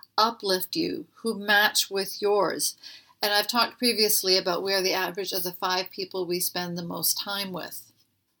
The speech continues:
But really think about when you're in a relationship with somebody, or even just in a conversation with somebody, how well do they reflect, uplift, and support the things that are most important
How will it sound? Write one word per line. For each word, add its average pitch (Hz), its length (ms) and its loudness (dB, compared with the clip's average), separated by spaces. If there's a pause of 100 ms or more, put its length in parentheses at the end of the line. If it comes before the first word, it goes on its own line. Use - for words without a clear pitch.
(680)
But 226 220 4
really 330 300 6
think 359 280 -2
about 175 540 2 (120)
when 220 200 0
you're 226 160 4
in 220 240 2
a 208 80 0
relationship 220 680 4
with 180 100 0
somebody, 202 300 2
or 233 60 4
even 330 240 2
just 440 260 2
in 349 100 -4
a 262 80 0
conversation 226 1000 4 (100)
with 190 240 -2
somebody, 175 720 2 (1200)
how 302 220 4
well 240 580 4
do 233 180 -2
they 214 520 4 (220)
reflect, 214 640 2
uplift, 208 600 0
and 190 180 -4
support - 760 0 (680)
the 208 60 -8
things 202 360 0
that 208 120 6
are 196 200 4
most 220 340 2
important 196 600 -2